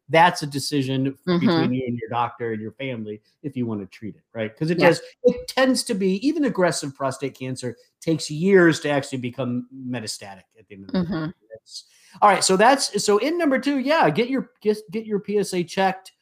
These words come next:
Speaker 1: Um, it's still very important. It's not, is it perfect? No, it's not. But let's be honest, no screening tool is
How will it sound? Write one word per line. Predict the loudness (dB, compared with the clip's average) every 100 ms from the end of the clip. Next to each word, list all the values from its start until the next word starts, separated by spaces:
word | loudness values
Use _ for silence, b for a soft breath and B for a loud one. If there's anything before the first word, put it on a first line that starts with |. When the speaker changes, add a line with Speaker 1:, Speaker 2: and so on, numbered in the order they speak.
| _ _ -2
Speaker 1:
Um, | 4 6 4 4 0 -2
it's | -6 0
still | 4 6
very | 6 6 6
important. | 4 4 4 2 0 -4
It's | -2
not, | 0 0 0
is | -2
it | 0
perfect? | 2 2 -2 -2
No, | 0 2 2 0 -4
it's | -12 -6
not. | 2 2 2 4
But | 2 2 b b -20 _ _ _ 0
let's | 2 6
be | 8
honest, | 8 6 2 0
no | 0 0
screening | -2 -8 -2 0 2 0 0
tool | 0 -2 -2
is | -6